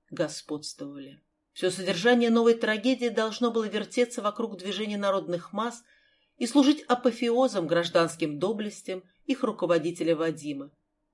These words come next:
Причём славянские племена и иноплеменники составляли только весьма прозрачную аллегорию, за которой легко было разобрать настоящих деятелей и настоящих врагов,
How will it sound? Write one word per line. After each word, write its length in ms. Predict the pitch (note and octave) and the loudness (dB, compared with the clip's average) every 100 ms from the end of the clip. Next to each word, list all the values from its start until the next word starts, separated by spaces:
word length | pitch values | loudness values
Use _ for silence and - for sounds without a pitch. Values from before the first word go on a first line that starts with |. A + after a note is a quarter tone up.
| _ _ | _ _
Причём 320 | - - G#3+ | -6 -2 -4
славянские 600 | - A3 A#3 A#3 - A3 | -2 2 4 2 -2 -6
племена 480 | - G#3 G#3 A3+ A#3+ A3+ | -4 -4 -2 -2 -2 -4
и 140 | G#3+ | -6
иноплеменники 1040 | F#3+ F3+ F3 D#3 F#3 A#3 A3 G#3+ A3+ G#3+ _ _ _ | -4 -2 0 0 0 -2 -4 -8 -10 -10 _ _ _
составляли 560 | - G#3 - A#3+ C#4 C4 | -10 -4 2 6 6 4
только 280 | A#3 A#3+ - | 2 0 0
весьма 320 | A3+ A3+ B3 | -2 0 0
прозрачную 840 | A#3+ A#3 - G#3+ B3+ - E3 D#3+ E3 | 0 0 -2 0 -2 -2 -6 -4 -2
аллегорию, 680 | D#3+ D#3 D#3 D#3 D3+ D3 _ _ _ | -2 -2 -2 -2 -4 -10 _ _ _
за 140 | - E3+ | -6 -2
которой 340 | E3+ E3+ E3 | 0 2 2
легко 360 | D#3 D#3 - A#3 | 0 -2 -2 0
было 220 | A3+ A3 | 0 -4
разобрать 600 | G3+ G3 G3 F#3+ F#3+ - _ _ _ | -6 -2 0 0 -2 -6 _ _ _
настоящих 720 | - D3+ - D#3+ D3+ - D3+ D3+ | -14 -6 0 0 0 -4 -8 -4
деятелей 600 | F#3 G#3 - F#3 F#3 - _ _ | -6 -6 -10 -12 -12 -16 _ _
и 60 | A#3 | -4
настоящих 600 | A#3 C4+ C4+ B3+ A#3 F#3+ | 0 2 2 0 -8 -4
врагов, 520 | G3+ E3+ D3+ C#3+ | -2 -2 -4 -8